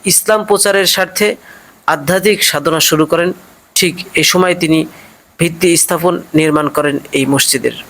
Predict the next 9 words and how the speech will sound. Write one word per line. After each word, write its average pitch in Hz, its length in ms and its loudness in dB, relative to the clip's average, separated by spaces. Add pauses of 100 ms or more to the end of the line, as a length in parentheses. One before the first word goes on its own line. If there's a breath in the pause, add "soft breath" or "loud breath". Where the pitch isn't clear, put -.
(520 loud breath)
পরবর্তী 202 640 2
পনেরোশো 202 800 2 (840)
তেইশ 208 360 2
চব্বিশ 190 400 2
সালে 165 360 0 (1080)
হোসেন 180 440 2
শাহীর 208 600 0 (400)
রাজবংশের 180 640 0
প্রতিষ্ঠাতা 175 760 0